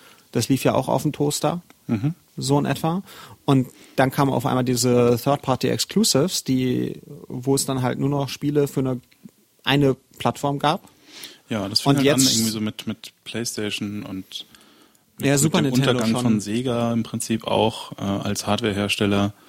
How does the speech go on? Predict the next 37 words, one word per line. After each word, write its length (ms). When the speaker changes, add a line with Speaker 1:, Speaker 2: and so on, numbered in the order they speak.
Speaker 2:
ähm, 300
gab's 260
halt 100
einfach 380
wenig 340
genug, 480
äh, 520
Konsolenplattformen, 1120
um, 220
dass 160
sich 100
das 160
dann 160
rentiert 380
hat, 120
zu 80
sagen, 360
„Hier, 340
wir 140
zahlen 340
euch 260
jetzt 320
die 40
Exklusivgebühren.“ 1120
Speaker 1:
Naja, 180
das 160
gab's 160
ja 80
schon 160
zu 140
Super 240
Nintendo-Zeiten, 640
gab's 200
ja 100
schon 180
diese 180
Exklusiv-Dinger. 1400